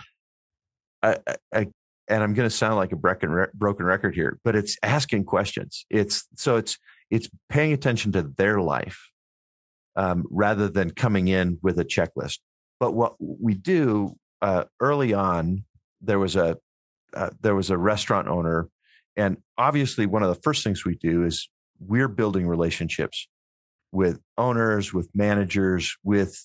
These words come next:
um, and, and another group of people that I would call the mamas and the papas of the industry. Typically in any restaurant, any bar, any hotel,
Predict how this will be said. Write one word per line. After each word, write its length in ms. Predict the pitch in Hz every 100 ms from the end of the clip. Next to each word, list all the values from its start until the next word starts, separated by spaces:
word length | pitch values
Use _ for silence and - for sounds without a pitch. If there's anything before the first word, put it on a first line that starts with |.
| -
um, 300 | 92 87 78 _ _ _ _ _ _ -
and, 220 | 110 110 -
and 120 | 113
another 360 | 107 117 165 185
group 240 | 151 127
of 80 | 98
people 280 | 113 98 98
that 80 |
I 40 | 98
would 160 | 95
call 180 | - 110
the 100 | 92
mamas 440 | 82 95 104 107 101
and 80 |
the 80 | 85
papas 440 | - 92 92 113 107
of 100 | 107
the 100 | 113
industry. 560 | 113 120 - 123 127 _ _ _ _ _ -
Typically 560 | 175 170 175 151 123 101
in 120 | 92 -
any 640 | 107 113 117 110 107 101 _ _ _ _ _
restaurant, 500 | 113 98 - 90 85 -
any 160 | 117
bar, 480 | 107 95 92 87 85
any 220 | 104 110
hotel, 600 | 104 98 - 110 87 82